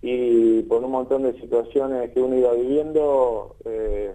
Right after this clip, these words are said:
fui campeón con Independiente, fui goleador, uno de los goleadores del equipo, y hoy que, bueno, doy charlas y, y trabajo con jóvenes,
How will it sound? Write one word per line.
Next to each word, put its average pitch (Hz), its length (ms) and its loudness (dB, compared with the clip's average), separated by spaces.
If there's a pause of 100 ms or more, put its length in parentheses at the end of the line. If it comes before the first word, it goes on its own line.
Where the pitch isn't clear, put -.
fui 139 400 2
campeón 131 640 0
con 127 160 -2
Independiente, 127 880 -2
fui 127 220 0
goleador, 123 600 2
uno 123 200 -8
de 117 60 -10
los 113 120 -10
goleadores 120 340 0
del 117 120 -4
equipo, 147 680 -2 (500)
y 117 240 2
hoy 131 380 0
que, 110 420 4
bueno, 101 400 -6 (160)
doy 113 280 -8
charlas 120 600 0
y, 104 60 -12 (460)
y 101 40 -10
trabajo 113 400 -4
con 104 140 -8
jóvenes, 117 800 -2